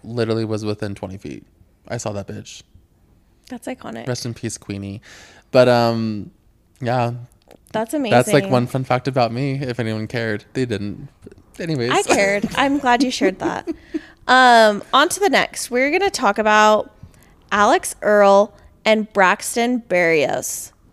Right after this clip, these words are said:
Speaker 2: Okay, I just honestly
Speaker 1: I
Speaker 2: became
Speaker 1: need you to
Speaker 2: aware
Speaker 1: fill me in.
Speaker 2: of this tea today. So, Queen of TikTok, Alex Earl.
Speaker 1: Oh my gosh, we're moving on from the king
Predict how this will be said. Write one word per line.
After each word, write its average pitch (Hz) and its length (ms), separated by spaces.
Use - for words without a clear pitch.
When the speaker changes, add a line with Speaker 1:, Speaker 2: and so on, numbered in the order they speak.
Speaker 2:
Okay, 208 320
I 220 100
just 269 280
honestly 226 360
Speaker 1:
I - 20
Speaker 2:
became - 280
Speaker 1:
need - 120
you - 120
to 117 40
Speaker 2:
aware - 140
Speaker 1:
fill 107 100
me 104 160
in. 95 220
Speaker 2:
of 214 160
this 208 320
tea 214 320
today. 202 460
So, 202 500
Queen 196 640
of 208 120
TikTok, - 600
Alex 190 480
Earl. 175 320
Speaker 1:
Oh 143 120
my 143 120
gosh, 131 140
we're 131 100
moving 123 160
on 123 100
from 135 220
the 131 80
king 117 540